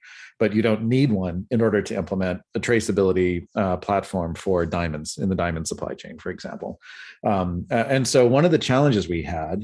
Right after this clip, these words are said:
in launching that was, um, not just a lack of understanding, uh, by people out there of, that there is this distinction between blockchain technology and Bitcoin, um, uh, but also that, uh, I, um,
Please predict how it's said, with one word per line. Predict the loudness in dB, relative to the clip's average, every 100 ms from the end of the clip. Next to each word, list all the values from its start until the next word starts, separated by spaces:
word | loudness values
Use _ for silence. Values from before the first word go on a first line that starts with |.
| -4
in | -2 0
launching | 2 0 -2 -4
that | -4 -6 0
was, | 2 4 2 0 -8 -18 -20 -2
um, | 0 2 2 0 0
not | 2 4
just | 4 2
a | 4
lack | 4 4
of | 0
understanding, | 0 -2 -2 0 0 0 -4 -6 -2
uh, | 0 0 0
by | -2
people | -2 -2 0
out | 0 0
there | 2 0
of, | -2 -4
that | -2 2
there | 4
is | 4 4
this | -2
distinction | -2 -2 0 0 -2 -6
between | -6 -6 -4 -6 -2
blockchain | -2 0 -4 -4
technology | -4 -4 -4 -4 -6 -6
and | -4 -6 -2
Bitcoin, | -2 -2 -4 -2 -2 -2 -2
um, | -2 -2 -4 -12 -18 -6
uh, | -2 0 2 0
but | -2 -2 0 2
also | 4 2 4 4 6 4 2
that, | 0 0 0 -4 -2
uh, | 2 2
I, | 2 2 2 0 0
um, | -2 -2 -2 -6